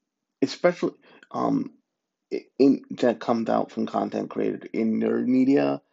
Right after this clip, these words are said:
especially in anime, and that's part of the reason why I started Lunchbox Radio. Um, if you remember, um, the Sunday episodes that was all about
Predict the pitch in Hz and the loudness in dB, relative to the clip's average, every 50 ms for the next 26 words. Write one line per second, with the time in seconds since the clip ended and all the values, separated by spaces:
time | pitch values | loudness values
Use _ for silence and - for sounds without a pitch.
0 | _ _ _ _ _ _ _ - - - - - - 123 120 - - 123 123 120 | _ _ _ _ _ _ _ -16 -16 -16 -6 -2 -2 -2 -2 -2 -4 -4 -2 -2
1 | 113 - - 113 - - _ - - 117 113 113 113 - - 117 117 113 113 - | -2 -4 -4 -6 -6 -8 _ -4 -2 -2 0 0 -2 -2 -2 -2 -2 -4 -6 -8
2 | _ _ _ _ _ _ _ _ _ _ _ _ _ _ - 131 131 131 127 123 | _ _ _ _ _ _ _ _ _ _ _ _ _ _ -4 -2 0 2 2 0
3 | 123 - - _ _ _ _ _ _ _ _ - - - 135 - - - - 165 | -2 -4 -8 _ _ _ _ _ _ _ _ -8 -2 -2 -2 -2 -4 -4 -2 0
4 | 165 156 151 147 139 139 131 117 110 110 117 117 117 117 - - - 113 107 107 | 2 2 4 2 2 0 -2 -2 -2 -2 -2 -4 -6 -6 -8 -6 -2 -2 0 0
5 | 107 107 107 104 104 - - - - 110 110 107 - - - 107 - - - 143 | 0 0 0 -2 -2 -6 -10 -6 -2 -2 -2 -2 0 -2 -2 -2 -2 0 0 2
6 | 143 127 - - - - - - - - 120 117 110 107 107 113 - - 120 123 | 2 2 2 -2 -4 -8 -8 -8 -6 -4 -2 -2 -2 -2 -4 -6 -6 -6 -8 -8
7 | 123 - 120 123 120 117 117 117 110 117 117 113 113 113 - _ _ - - - | -6 -4 -2 -2 0 0 -2 -2 0 0 0 0 -2 -4 -6 _ _ -20 -20 -20
8 | - _ _ _ _ _ _ _ _ _ _ _ _ - - 113 - 110 110 - | -20 _ _ _ _ _ _ _ _ _ _ _ _ -10 -6 -4 -2 -2 -2 -4
9 | 98 - - - _ _ _ _ _ _ _ _ _ _ _ _ _ _ _ _ | -4 -6 -10 -14 _ _ _ _ _ _ _ _ _ _ _ _ _ _ _ _
10 | _ _ _ _ - - - - _ _ _ _ _ _ _ _ _ _ _ _ | _ _ _ _ -16 -16 -16 -16 _ _ _ _ _ _ _ _ _ _ _ _
11 | _ _ _ _ _ _ _ _ - 113 120 - - 120 110 - 127 123 120 117 | _ _ _ _ _ _ _ _ -8 -6 -2 -2 -2 -2 -2 -2 -4 -2 0 2
12 | 120 117 117 117 - - - 123 120 117 117 - - - - - - - - - | 2 2 2 0 -2 -4 -2 0 2 0 0 -2 -6 -16 -20 -20 -20 -20 -20 -20
13 | _ - - - 110 - - 110 110 107 113 110 107 - - - - _ _ _ | _ -4 0 2 2 2 2 0 0 0 0 -2 -2 -4 -8 -14 -18 _ _ _
14 | _ _ _ _ _ _ _ _ _ _ _ - - 120 120 113 104 110 107 107 | _ _ _ _ _ _ _ _ _ _ _ -6 -2 0 0 2 2 0 0 0
15 | 107 - - | -2 -4 -4